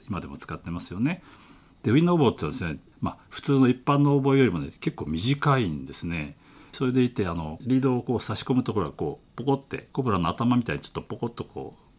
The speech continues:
う、ね、膨らんだりしてですね、ちょっと形態も違うんですけど、圧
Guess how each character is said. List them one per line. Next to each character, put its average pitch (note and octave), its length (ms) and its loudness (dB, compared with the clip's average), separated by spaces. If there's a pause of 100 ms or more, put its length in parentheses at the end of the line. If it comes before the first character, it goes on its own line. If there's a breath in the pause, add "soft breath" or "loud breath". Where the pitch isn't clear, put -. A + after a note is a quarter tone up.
(120)
う、 - 40 -10
ね、 F#2 180 -8
膨 - 180 -2
ら G2 120 4
ん G2 60 -2
だ G2 120 0
り D2+ 80 -2
し - 80 -10
て C#2 100 -8
で - 100 -10
す - 100 -12
ね、 D2 220 -10 (260 loud breath)
ち - 80 0
ょ - 20 0
っ - 20 0
と - 100 -2
形 B2 160 4
態 C3+ 140 2
も C3 80 6
違 C#3 140 -2
う C3 140 2
ん - 20 2
で G#2+ 80 2
す - 80 -8
け A2 80 0
ど、 G#2+ 240 0 (300 loud breath)
圧 - 200 2